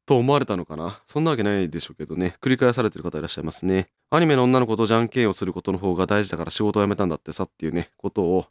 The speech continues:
引用されて、わざわざ繰り返されてますけど、うん、それは分かってんですよ。でもそれがどう関わってくるんだっていうね。ただこの人はね、その、「え、なんて？」ってびっくりされた方は、質問されてるんですけど、このじゃんけんのくだりよく分かってなかったみたいで、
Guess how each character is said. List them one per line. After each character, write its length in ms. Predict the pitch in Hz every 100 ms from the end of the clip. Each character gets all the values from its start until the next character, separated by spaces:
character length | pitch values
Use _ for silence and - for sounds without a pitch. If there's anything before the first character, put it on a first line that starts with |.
| -
引 160 | 117
用 120 | 117 113
さ 120 | 113
れ 80 | 107
て、 260 | - 104 95
わ 100 | 113
ざ 80 | 107
わ 60 |
ざ 100 | 85
繰 140 | 80 98
り 60 |
返 120 | 98 92
さ 80 | 92
れ 60 |
て 60 | 82
ま 80 | 71
す 60 |
け 100 | -
ど、 240 | - 104 - -
う 60 | 92
ん、 160 | 85 -
そ 120 | 131
れ 40 |
は 60 | 131
分 60 |
か 20 | 123
っ 40 |
て 80 | 90
ん 40 |
で 40 | 71
す 40 |
よ。 120 | - _ _
で 100 | 160
も 140 | 151 127
そ 100 | 151
れ 100 | 156
が 140 | 156
ど 120 | 160
う 20 | 139
関 120 | 110
わ 100 | 113
っ 20 |
て 80 | -
く 100 | 92
る 80 | 85
ん 20 |
だ 80 | 76
っ 60 | -
て 100 | -
い 20 |
う 40 | 87
ね。 240 | 98 95 _
た 80 | -
だ 100 | 143
こ 140 | -
の 80 | 196
人 180 | 190 151
は 100 | 113
ね、 200 | 110 113
そ 160 | 110 107
の、 500 | 101 95 98 101 - _ _
「え、 80 | 139
な 140 | 156
ん 60 | 180
て？」 100 | 131
っ 20 |
て 460 | 131 _ 98 92 - -
び 120 | 117
っ 40 |
く 140 | - 170
り 80 | 147
さ 100 | 117
れ 80 |
た 100 | 107
方 240 | 95 95 92
は、 380 | 104 110 92 - _
質 140 | -
問 120 | 185 185
さ 120 | 170
れ 60 |
て 100 | 175
る 100 | 180
ん 40 | 160
で 80 | 107
す 80 |
け 120 | - 101
ど、 280 | 120 117
こ 120 | - 131
の 80 | 117
じ 100 | 156
ゃ 80 |
ん 60 | 170
け 140 | -
ん 40 | 175
の 80 | 120
く 100 | 104
だ 120 | 104
り 200 | 101 101
よ 120 | 135
く 80 | 120
分 40 |
か 60 | 123
っ 40 |
て 80 | -
な 60 | 98
か 20 |
っ 40 |
た 60 | -
み 100 | 85
た 120 | 76
い 60 | 73
で、 260 | 92 95